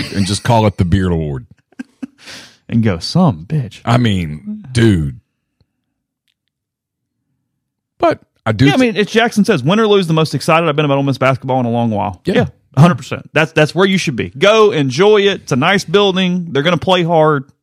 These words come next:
Speaker 1: The
Speaker 2: Have a
Speaker 1: f-,
Speaker 2: good time.
Speaker 1: the following is going to sound like a slam at Kermit, and I don't mean it to be. But the program had kinda cratered. You're, you're, you're building from that.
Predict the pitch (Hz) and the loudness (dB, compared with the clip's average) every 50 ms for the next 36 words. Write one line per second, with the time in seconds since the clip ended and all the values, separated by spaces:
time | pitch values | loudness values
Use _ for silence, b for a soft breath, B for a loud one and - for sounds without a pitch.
0 | _ _ _ _ _ - - 190 185 185 175 147 - 123 101 92 90 - - 123 | _ _ _ _ _ -2 -2 0 0 0 -2 -4 -2 -4 -4 -4 -4 -4 -4 -2
1 | - - 165 170 170 165 156 147 135 120 104 - 117 117 107 98 - - 113 104 | 0 0 0 2 2 2 2 2 0 0 0 0 -2 -2 0 -2 -4 -4 -4 -4
2 | 104 98 92 - 90 90 - - 98 101 101 101 95 95 - - - - - 90 | -2 -2 -4 -4 -6 -6 -6 -6 -4 -2 -2 0 0 -2 -4 -6 -10 -10 -6 -4
3 | 90 87 85 85 82 - 80 87 87 82 78 92 92 - - 87 85 82 78 - | -2 -2 -2 -2 -4 -6 -8 -6 -6 -4 -4 -4 -4 -4 -4 -4 -4 -4 -6 -8
4 | _ - - 71 71 64 - - _ _ _ _ _ _ _ _ _ _ _ _ | _ -10 -10 -8 -8 -10 -12 -14 _ _ _ _ _ _ _ _ _ _ _ _
5 | _ _ _ _ _ _ _ _ _ _ _ _ _ _ _ _ _ _ _ _ | _ _ _ _ _ _ _ _ _ _ _ _ _ _ _ _ _ _ _ _
6 | _ _ _ - - - 107 - 117 - - - - 143 135 131 123 131 120 113 | _ _ _ -16 -12 -10 -8 -6 -6 -6 -4 -2 0 0 0 0 -2 -4 -2 -2
7 | 101 104 92 - - 95 90 85 80 - - - 78 71 64 67 64 58 - - | -2 -4 -4 -6 -6 -6 -6 -6 -8 -10 -10 -8 -8 -8 -8 -10 -12 -14 -16 -20
8 | _ _ _ _ _ _ _ _ _ _ _ _ _ _ _ _ _ _ _ _ | _ _ _ _ _ _ _ _ _ _ _ _ _ _ _ _ _ _ _ _
9 | _ _ _ _ _ _ _ _ _ _ _ _ _ _ _ _ _ _ _ _ | _ _ _ _ _ _ _ _ _ _ _ _ _ _ _ _ _ _ _ _
10 | _ _ _ _ _ _ _ _ _ _ - 98 101 113 117 - - 127 123 123 | _ _ _ _ _ _ _ _ _ _ -4 -2 0 0 0 -2 -2 -4 -4 -4
11 | - - 123 123 107 87 80 80 95 139 147 143 135 131 120 110 95 - - 104 | -4 -2 0 0 0 -2 0 4 4 4 6 4 4 2 0 0 -2 -2 -2 -2
12 | 95 87 92 85 73 67 - - | 0 0 0 -2 -2 -4 -8 -12